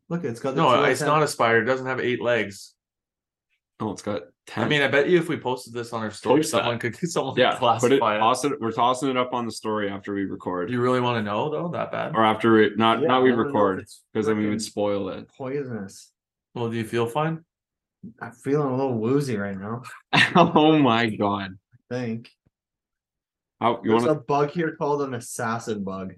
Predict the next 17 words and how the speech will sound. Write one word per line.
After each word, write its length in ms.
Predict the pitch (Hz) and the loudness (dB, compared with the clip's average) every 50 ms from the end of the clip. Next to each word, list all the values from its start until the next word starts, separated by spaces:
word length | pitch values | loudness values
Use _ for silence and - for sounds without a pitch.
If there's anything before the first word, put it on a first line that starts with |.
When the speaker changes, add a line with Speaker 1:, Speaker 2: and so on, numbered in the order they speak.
| _ _ _ _ - _ | _ _ _ _ -6 _
Speaker 3:
What 100 | 117 113 | 4 6
does 100 | 110 104 | 6 6
that 260 | 107 104 113 110 - | 6 4 4 2 -2
do? 280 | 92 73 - - - - _ _ _ _ _ _ _ - | -2 -2 -2 -4 -8 -12 _ _ _ _ _ _ _ -10
Speaker 1:
I 120 | 113 113 | -8 -6
don't 120 | 110 113 | -4 -4
even 120 | 117 117 117 | -4 -2 0
Speaker 2:
That 140 | 131 139 143 | 0 0 2
Speaker 1:
wanna 120 | 147 156 151 | 2 0 0
Speaker 2:
looks 60 | 139 | 0
Speaker 1:
click 120 | 160 139 | 0 -2
Speaker 2:
exa- 80 | 117 127 | -2 -4
Speaker 1:
it. 160 | - - _ | -6 -6 _
Speaker 2:
that's 240 | 123 135 139 135 - | 0 0 0 0 -2
it, 80 | 131 - | -12 -6
that's 300 | - 131 139 135 131 - | -4 -2 -2 -2 -4 -6
it. 180 | 123 110 101 | -6 -6 -6